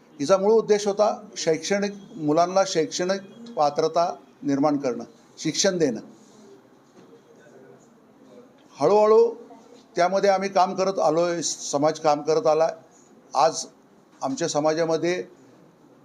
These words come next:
जास्तीत जास्त शिक्षणावरती भर दिला गेला आहे. शिक्षणातनं मुलं चांगल्या पदवीधर झालेले आहेत आणि आपल्या देशामध्ये आणि बाहेरच्या देशामध्ये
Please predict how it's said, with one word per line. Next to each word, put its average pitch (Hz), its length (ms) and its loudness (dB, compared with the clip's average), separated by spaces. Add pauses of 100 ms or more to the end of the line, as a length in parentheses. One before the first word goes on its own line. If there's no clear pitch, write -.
(220)
जास्तीत 151 320 0
जास्त 214 340 2 (460)
शिक्षणावरती 202 920 0
भर 165 240 2
दिला 165 240 2
गेला 160 240 0
आहे. 175 260 -6 (180)
शिक्षणातनं 185 1040 0
मुलं 180 460 2 (360)
चांगल्या 175 500 2
पदवीधर 180 560 0
झालेले 160 340 2
आहेत 156 220 0 (720)
आणि 170 440 0 (2250)
आपल्या 175 240 0
देशामध्ये 180 500 0
आणि 185 200 2
बाहेरच्या 160 380 2
देशामध्ये 160 600 -2